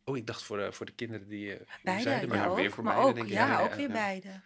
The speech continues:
Speaker 1: Ja, ik probeer dan altijd te zorgen dat ik mijn, mijn schoolwerk zo goed mogelijk af had. En, en op een zeker moment, als je een baan hebt, dat je daar ook altijd fris verschijnt. Dat je niet tot, eh, vier uur 's morgens zit te gamen. Als je om zeven uur eruit moet om op acht uur op het <laughs> werk te verschijnen.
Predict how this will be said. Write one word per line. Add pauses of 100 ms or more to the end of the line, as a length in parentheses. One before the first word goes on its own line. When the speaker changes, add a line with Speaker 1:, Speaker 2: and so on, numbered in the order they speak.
(120)
Speaker 1:
Ja,
ik
probeer
dan
altijd
te
zorgen
dat
ik
mijn,
mijn
schoolwerk
zo
goed
mogelijk
af
had.
En,
en
op
een
zeker
moment,
als
je
een
baan
hebt,
dat
je
daar
ook
altijd
fris
verschijnt.
Dat
je
niet
tot,
eh,
vier
uur
's
morgens
zit
te (100)
gamen. (380)
Als
je
om
zeven
uur
eruit
moet
om
op
acht
uur
op
het
<laughs>
werk
te
verschijnen.